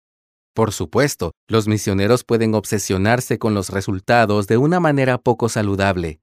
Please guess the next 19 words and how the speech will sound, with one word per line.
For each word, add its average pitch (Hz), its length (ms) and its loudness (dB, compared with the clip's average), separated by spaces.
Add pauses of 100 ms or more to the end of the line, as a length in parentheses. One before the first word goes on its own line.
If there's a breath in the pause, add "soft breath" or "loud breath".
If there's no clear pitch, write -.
(320)
Pero 190 220 2
si 196 120 -2
descansamos 131 720 0
en 117 100 2
la 117 120 0
soberanía 104 600 0
de 98 140 -2
Dios 104 320 0
de 107 60 -2
una 110 240 0
manera 113 400 0
en 107 80 -2
que 107 160 -2
nos 101 240 -2
resignamos 107 880 -2 (100)
respecto 175 540 0
a 160 40 4
los 131 160 2
resultados, 107 880 0